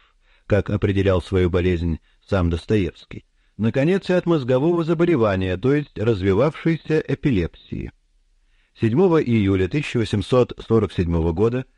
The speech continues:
Яновский констатировал у него припадок подучий,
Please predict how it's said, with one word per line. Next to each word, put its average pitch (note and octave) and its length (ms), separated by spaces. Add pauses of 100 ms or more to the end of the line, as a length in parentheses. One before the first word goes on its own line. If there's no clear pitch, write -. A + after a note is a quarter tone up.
(320)
Яновский C#3 520
констатировал D#3+ 800
у B2+ 60
него B2 240
припадок A#2+ 600
подучий, G#2 640